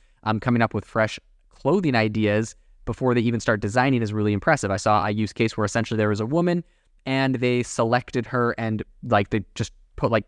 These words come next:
ten different outfits on her. There was, like, a dress and, like, a jogger and, like, a, um, and, like, a fireman's suit, like, all sorts of things. So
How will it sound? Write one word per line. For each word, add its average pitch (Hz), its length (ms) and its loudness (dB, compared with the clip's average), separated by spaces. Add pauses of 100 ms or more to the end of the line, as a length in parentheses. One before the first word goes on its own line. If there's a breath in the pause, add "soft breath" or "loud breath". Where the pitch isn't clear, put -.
ten 123 180 0
different 120 240 0
outfits 117 340 -2
on 98 160 0
her. 98 160 -4
There 98 120 -2
was, 98 120 -4
like, 98 140 -4
a 107 60 -4
dress 123 500 0
and, 101 120 -2
like, 101 140 -4
a 104 60 -4
jogger 113 580 0
and, 98 100 -4
like, 101 180 -6
a, 98 160 -2 (360)
um, 98 600 -2
and, 107 60 -4
like, 104 140 -2
a 101 60 -4
fireman's 123 480 2
suit, 92 260 -4
like, 98 140 -2
all 156 140 2
sorts 165 260 -2
of 123 100 -4
things. 101 280 -4
So 127 240 2